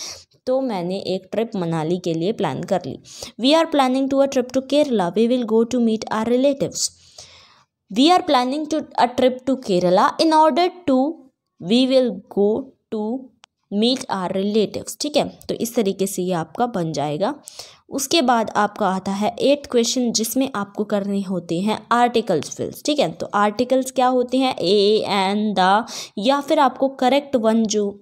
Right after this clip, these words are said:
आपको ये ऑप्शन दिए हुए, हुए हैं, उनमें से आपको ये fill in the blanks भरने होते हैं। और ये है आपका छः मार्क्स का क्वेश्चन। तो छः मार्क्स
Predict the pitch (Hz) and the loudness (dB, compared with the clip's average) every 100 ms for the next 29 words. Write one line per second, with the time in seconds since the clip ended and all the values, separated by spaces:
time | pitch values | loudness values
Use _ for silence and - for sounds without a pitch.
0 | - 190 196 220 208 196 190 220 202 196 | -6 -6 -2 0 2 0 -2 -4 -2 -2
1 | 190 185 180 180 202 185 190 254 349 - | -2 -2 -2 -2 0 2 2 0 -4 -12
2 | - - 285 320 320 294 185 - 220 240 | -16 -6 -2 -2 0 2 0 2 0 0
3 | 226 185 180 170 165 185 247 202 202 180 | 0 0 0 0 0 0 -2 -2 -2 0
4 | 180 180 147 170 160 185 233 240 185 185 | 0 -2 -4 -4 -2 0 0 0 -2 -4
5 | - 240 - - 233 233 185 165 - 165 | -6 -6 -4 -2 -2 -2 -4 -8 -10 -12
6 | 160 160 160 151 156 - 208 208 190 | -8 -8 -8 -8 -6 -4 -4 -4 -6